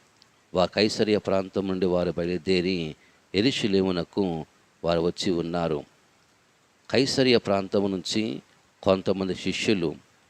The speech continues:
మొదటి నుంచి శిష్యుడిగా ఉన్నటువంటి మ్నాసోను ఇంట మేము దిగవలసిన ఉద్దేశము చేత అతన్ని కూడా వెంటబెట్టుకుంటూ మరి వెళ్ళినట్లుగా దేవుని వాక్యములో మనం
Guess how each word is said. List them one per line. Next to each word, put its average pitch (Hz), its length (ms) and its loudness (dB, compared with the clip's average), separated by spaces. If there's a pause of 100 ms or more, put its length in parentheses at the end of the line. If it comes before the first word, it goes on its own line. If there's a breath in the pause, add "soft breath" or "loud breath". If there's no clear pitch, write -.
(520)
మొదటి 107 400 2
నుంచి 107 640 -2 (260)
శిష్యుడిగా 117 600 0
ఉన్నటువంటి 98 840 -2 (640 soft breath)
మ్నాసోను 101 640 2
ఇంట 92 520 -2 (1040)
మేము 98 240 2
దిగవలసిన 107 560 2
ఉద్దేశము 95 580 -2 (140)
చేత 92 520 -4 (480)
అతన్ని 123 360 0
కూడా 110 240 2
వెంటబెట్టుకుంటూ 95 1200 -2 (480 soft breath)
మరి 82 140 -2
వెళ్ళినట్లుగా 90 840 -2 (300)
దేవుని 98 400 0
వాక్యములో 87 540 -2
మనం 85 200 -6